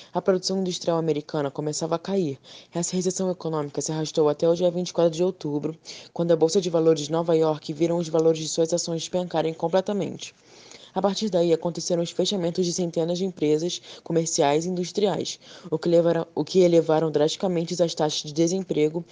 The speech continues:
e pioraram ainda mais os efeitos da recessão. Quando a Primeira Guerra Mundial chegou ao fim,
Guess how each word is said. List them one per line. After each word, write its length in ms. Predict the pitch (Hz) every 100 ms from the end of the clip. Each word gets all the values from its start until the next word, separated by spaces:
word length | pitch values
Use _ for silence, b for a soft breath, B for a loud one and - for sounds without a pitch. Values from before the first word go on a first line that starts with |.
| B B B
e 60 | 156
pioraram 500 | - 175 165 165 160
ainda 300 | 160 185 202
mais 220 | 170 165
os 100 | 160
efeitos 340 | 185 160 156
da 80 | 175
recessão. 560 | 175 170 185 - 123 - _ _ _ _ B B B -
Quando 180 | - 208
a 40 |
Primeira 320 | - 208 220
Guerra 220 | 226 208 190
Mundial 360 | 175 165 160
chegou 280 | 160 170 156
ao 80 | 143
fim, 320 | - 165 135